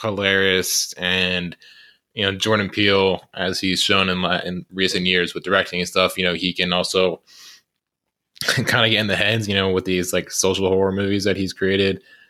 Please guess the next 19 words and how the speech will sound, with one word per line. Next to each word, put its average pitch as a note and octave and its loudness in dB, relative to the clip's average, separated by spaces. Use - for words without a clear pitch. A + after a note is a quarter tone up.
Um, F2 0
I F#2 2
just - -6
think F2+ 0
they F2 4
would E2+ 0
be E2+ 0
great E2+ 0
together, E2+ 2
and E2 -6
so E2+ -2
they E2+ 0
would D#2+ -4
be, E2+ -4
uh, F#2+ 2
my F#2+ 0
top F2 0
pick F#2 0
for F#2 2